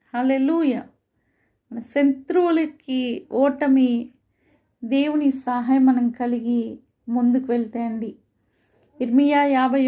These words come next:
ఒకటి ముప్పై ఆరు, యెహోవా ఇలాగు సెలవిచ్చుచున్నాడు, ఆలకించుము, నీ వ్యాజ్యము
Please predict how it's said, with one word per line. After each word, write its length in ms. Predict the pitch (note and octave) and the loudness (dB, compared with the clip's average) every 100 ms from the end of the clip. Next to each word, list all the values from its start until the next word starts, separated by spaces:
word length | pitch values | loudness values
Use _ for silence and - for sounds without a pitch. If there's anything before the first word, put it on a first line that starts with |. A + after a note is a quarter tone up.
| B3+ | 0
ఒకటి 400 | D#4 D4+ - C4+ C4 C4 - | -2 -4 -2 0 2 0 -4
ముప్పై 300 | A#3 - A#3+ A#3 A#3 | -14 -6 -4 -2 0
ఆరు, 200 | A#3+ A3+ - - _ _ _ _ _ _ _ _ _ _ _ _ | 0 -2 -6 -16 _ _ _ _ _ _ _ _ _ _ _ _
యెహోవా 520 | C4 C4 C#4+ D4+ D#4+ D#4+ C#4+ | -2 2 2 4 4 2 0
ఇలాగు 360 | B3+ B3+ D4 D#4 - | 0 0 0 -2 -6
సెలవిచ్చుచున్నాడు, 1080 | C4 B3 C4 C4 C4+ C4 B3 A#3+ B3+ B3 B3 G#3+ - _ _ _ _ _ | -6 -2 -2 -2 -6 -8 -4 -2 0 0 0 -4 -12 _ _ _ _ _
ఆలకించుము, 840 | A#3+ C4 C#4 C#4+ C#4+ C#4 D4+ D4 E4+ F#4 _ _ _ - | 0 2 0 -2 -2 -2 -2 0 0 -4 _ _ _ -2
నీ 220 | B3+ E4 G4 D#4 | 2 4 2 0
వ్యాజ్యము 720 | C4+ C4 C#4+ C4 D4+ D4+ D4 | 2 2 0 -2 -2 -2 2